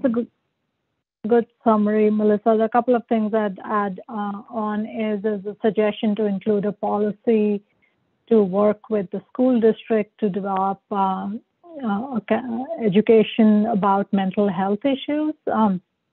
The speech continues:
Speaker 1: so that's, that's something we should definitely consider including. Um, there were also some suggestions for, um, creating programs, um, and, uh, uh, other ways to celebrate,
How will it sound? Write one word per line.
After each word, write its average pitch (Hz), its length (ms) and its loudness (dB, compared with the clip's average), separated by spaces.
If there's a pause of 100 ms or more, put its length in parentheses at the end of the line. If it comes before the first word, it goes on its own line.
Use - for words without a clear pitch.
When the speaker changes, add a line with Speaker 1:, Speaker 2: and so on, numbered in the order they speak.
Speaker 1:
so 214 100 2
that's, 202 240 2 (260)
that's 214 220 0
something 202 320 -2
we 190 60 -4
should 185 160 -8
definitely 202 500 -2
consider 202 460 -2
including. 208 680 2 (520)
Um, 214 320 4
there 214 120 4
were 208 200 4
also 202 800 -4
some 202 180 -4
suggestions 196 640 -4 (180)
for, 190 540 -2
um, 185 400 -4 (1200)
creating 202 460 2
programs, 240 840 2
um, 196 500 -4 (240)
and, 196 360 -2
uh, - 280 -4 (140)
uh, 233 140 4 (580)
other 220 300 2
ways 214 320 0
to 226 200 -4
celebrate, 202 680 -4